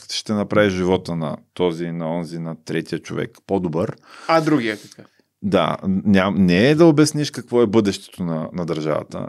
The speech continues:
Speaker 1: не е да обясниш всъщност какво ще правиш, за да стигнеш до това бъдеще, нали? Пак казвам с аргументи, а да обясниш другия какъв е. И това е,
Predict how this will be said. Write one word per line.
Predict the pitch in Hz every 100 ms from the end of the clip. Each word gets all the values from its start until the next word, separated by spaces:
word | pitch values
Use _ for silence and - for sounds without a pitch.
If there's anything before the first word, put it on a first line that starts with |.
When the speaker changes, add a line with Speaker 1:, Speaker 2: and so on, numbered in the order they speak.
| -
Speaker 1:
не | 92 87 104
е |
да | 131
обясниш | 139 139 143 139 139 -
всъщност | - 131 123 120 120 - - - _ _ _ _ _ -
какво | 101 - 101 -
ще | - 110 -
правиш, | 104 117 131
за | 120
да | 98
стигнеш | - 90 85
до | 80
това | - 76
бъдеще, | 80 73 73 - 107 143 - _
нали? | - 78 92
Пак | 71 87
казвам | 82 80 78
с |
аргументи, | 71 69 107 147 165 143 -
а | 113
да |
обясниш | 98 85 87 143 156
другия | 107 120 117
какъв | 120 90 92 -
е. | 73 _ _ _ _ - - -
И | 120
това | 117 117 131 135
е, | 147